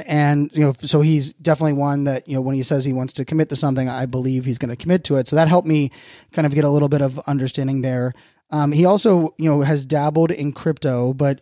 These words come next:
you know, he loves, like, kind of, like, the gamification, um, component. So I was asking him some questions about, like, kind of tokenomics and some things like that. And then I was asking him about, like, what are some of the, the, the things that you would love to,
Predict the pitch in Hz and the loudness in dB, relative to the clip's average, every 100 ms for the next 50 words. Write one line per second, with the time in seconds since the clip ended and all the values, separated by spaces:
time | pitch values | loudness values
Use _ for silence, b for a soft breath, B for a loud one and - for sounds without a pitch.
0 | _ 143 135 147 139 147 160 151 143 139 | _ -2 2 2 2 2 2 0 -2 -2
1 | 160 143 135 127 - 131 127 127 139 135 | -2 -2 -2 -4 -2 -2 -2 -4 -4 -2
2 | 127 139 - 135 131 139 131 127 b b | -2 -4 -4 -2 -2 -2 -2 -2 b b
3 | b b - 139 127 131 147 139 139 135 | b b -6 -2 -2 -2 -2 0 0 0
4 | 143 151 147 139 156 - 147 143 143 139 | 0 2 2 2 0 0 -2 -2 -2 -2
5 | 139 - 139 135 131 127 - 131 120 160 | -2 -2 -2 -2 -2 -4 -4 -4 -2 -2
6 | 131 135 185 185 175 - 147 147 131 135 | -2 0 2 2 2 0 -4 -2 -4 -4
7 | 127 120 135 147 139 - b b b b | -6 -6 -4 -4 -4 -8 b b b b
8 | b - 185 254 185 175 - 175 156 156 | b 0 2 4 2 2 0 -2 0 0
9 | 147 135 131 135 165 165 147 156 147 143 | 0 0 0 2 4 4 2 0 0 2
10 | 135 131 - 139 - 143 - 156 143 139 | 0 -2 -6 -8 -4 -4 -2 -2 -2 0
11 | 143 139 139 143 139 - 151 139 135 131 | 0 0 0 0 -2 -4 -2 0 0 -2